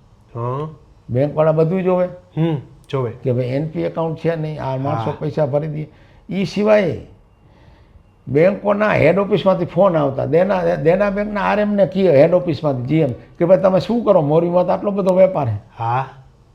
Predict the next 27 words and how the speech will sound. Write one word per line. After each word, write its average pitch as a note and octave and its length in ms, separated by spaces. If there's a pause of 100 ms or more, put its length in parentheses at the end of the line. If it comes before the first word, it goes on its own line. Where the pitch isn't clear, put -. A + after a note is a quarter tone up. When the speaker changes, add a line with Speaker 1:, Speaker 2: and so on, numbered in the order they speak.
(120)
Speaker 1:
સાચું. C#3+ 260
Speaker 2:
Bank E3+ 280
of E3 220
India-નો F#3+ 320
જે E3+ 160
ડી F#3+ 80
એમ F#3 140
અહીંયા F3 260
આવે E3+ 120
ને D#3+ 80
કહે F3+ 180
કે D3 80
ભાઈ E3 120
તમે E3 220
બ્રાન્ચવાળા E3+ 520
શું G3+ 200
કરો, D#3+ 180
મોરબીમાં D#3+ 360
તો E3+ 40
Speaker 1:
શું E3+ 80
કરો? G3 80
Speaker 2:
બહુ G#3 60
મોટો F#3+ 260
વેપાર D3+ 300
છે. A#2 160
Speaker 1:
વેપાર A2+ 280
છે. G#2 120